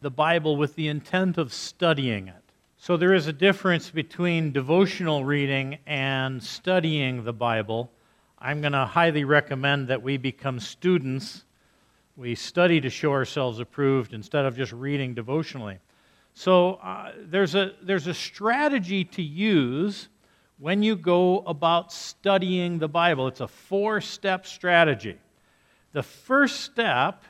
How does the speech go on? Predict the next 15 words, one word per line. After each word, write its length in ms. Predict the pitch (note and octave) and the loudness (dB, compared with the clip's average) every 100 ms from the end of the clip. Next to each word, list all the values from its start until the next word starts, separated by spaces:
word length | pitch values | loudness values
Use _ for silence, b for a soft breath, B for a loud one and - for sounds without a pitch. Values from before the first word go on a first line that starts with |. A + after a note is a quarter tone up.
| - | -6
is 220 | E3+ D#3+ D#3 | -2 -2 -2
observation. 1040 | C#3+ C#3+ D3 C#3 C#3+ D3+ D#3 C#3+ - G#2+ - _ _ b b b b | 2 2 2 -2 0 4 4 2 -2 -6 -8 _ _ b b b b
So 160 | - F3 | -2 0
you 220 | F3 E3+ | 4 4
have 500 | D#3+ F#3+ G3 G3 D#3 | 4 6 8 6 6
the 80 | D#3 | 0
first 340 | - A3 G#3+ | 4 4 4
step 260 | - G#3+ G#3 | 0 0 2
of 120 | F3+ | 4
observation, 800 | F3 E3+ D#3 D#3 E3 E3 - D#3+ | 4 4 -2 0 0 0 -2 -2
and 100 | D3+ | -4
it 80 | D3+ | -4
answers 640 | E3+ G#3+ B3+ - A#3+ F#3+ | -4 -2 -2 -4 -6 -4
the 80 | F#3+ | -8
question, 800 | - F#3+ F#3 - - B2 A#2+ | -8 -6 -4 -6 -8 -6 -6